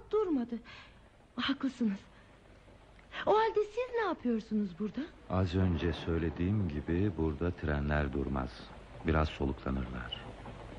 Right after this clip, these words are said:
Speaker 2: Yüzlerce yolcunun ayrılık, kavuşma, özlem duygularıyla yorulurlar. Ve duydukları heyecan yorar onları.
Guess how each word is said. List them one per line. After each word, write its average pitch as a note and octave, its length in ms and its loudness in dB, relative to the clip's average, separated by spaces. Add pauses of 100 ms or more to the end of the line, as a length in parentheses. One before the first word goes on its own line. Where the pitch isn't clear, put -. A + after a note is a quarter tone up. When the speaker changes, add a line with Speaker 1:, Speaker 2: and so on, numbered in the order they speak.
(380)
Speaker 2:
Yüzlerce F2 540 6
yolcunun D2+ 840 4 (720)
ayrılık, C2+ 560 2 (540)
kavuşma, C#2+ 760 2 (540)
özlem E2+ 540 6
duygularıyla C#2 640 0
yorulurlar. C2+ 880 0 (880)
Ve D2 240 6 (1500)
duydukları F#2+ 480 6
heyecan F#2 760 6 (100)
yorar F2 300 8
onları. C#2 400 0